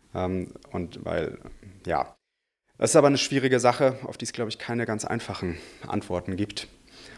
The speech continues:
Und wo wir, glaube ich, alle kontinuierlich dran arbeiten müssen, dass es besser wird. Die Verbände genauso wie Parteien. Ich halte es auch für falsch zu sagen,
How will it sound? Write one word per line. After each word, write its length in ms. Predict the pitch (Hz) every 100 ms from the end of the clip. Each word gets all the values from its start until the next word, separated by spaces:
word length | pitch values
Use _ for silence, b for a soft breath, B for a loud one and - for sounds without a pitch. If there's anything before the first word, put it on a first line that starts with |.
| B -
Und 160 | 95
wo 120 | 101
wir, 80 | 95
glaube 220 | 95 98
ich, 100 | 92
alle 240 | - 98 95
kontinuierlich 520 | - 101 101 90 98
dran 160 | - 90
arbeiten 380 | 95 87 -
müssen, 200 | 87 -
dass 120 | 87 90
es 80 |
besser 300 | - 104 101
wird. 300 | 92 101 -
Die 40 | -
Verbände 440 | 98 87 101 110
genauso 400 | 101 90 95 98
wie 80 | 92
Parteien. 560 | - 95 - 95 104 104
Ich 100 | -
halte 120 | 92
es 80 | 95
auch 100 | 92
für 120 | 95
falsch 320 | - 95 -
zu 120 | -
sagen, 320 | 92 92 95